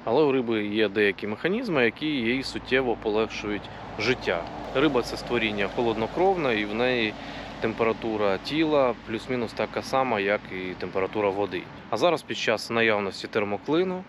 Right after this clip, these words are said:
є суттєва проблема з шаром, де є кисень. А кисень є особливо зранку на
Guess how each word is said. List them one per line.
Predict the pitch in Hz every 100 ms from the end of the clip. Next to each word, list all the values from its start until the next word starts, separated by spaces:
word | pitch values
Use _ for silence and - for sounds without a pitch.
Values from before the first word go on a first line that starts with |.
| - - - - - -
є | 98 117 151 147
суттєва | 135 - - 143 127
проблема | 104 107 117 127 117 98
з | 98 117 127 123 120 110 107 98 95 87 87 87 95 104 - - -
шаром, | - 139 127 104 92
де | 104
є | 98 95
кисень. | 90 - 110 - 90 85
А | 98
кисень | 175 - 101 98
є | 110 147 - - - - -
особливо | 113 - 107 110 117 104 98 92 90 -
зранку | 92 110 147 160 - 123 110
на | 92 107 135